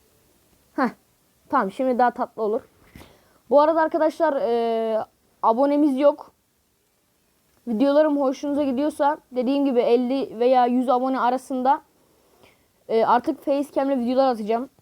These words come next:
Hem de yüzümü görmüş olacaksınız yani.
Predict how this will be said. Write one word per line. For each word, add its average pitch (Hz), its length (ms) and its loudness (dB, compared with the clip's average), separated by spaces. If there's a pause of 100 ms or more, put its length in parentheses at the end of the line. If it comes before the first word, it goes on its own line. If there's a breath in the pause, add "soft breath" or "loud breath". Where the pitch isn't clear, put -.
(1040)
Hem 254 180 0
de 269 40 2
yüzümü 262 340 2
görmüş 269 320 2
olacaksınız 202 600 -4
yani. 196 320 -6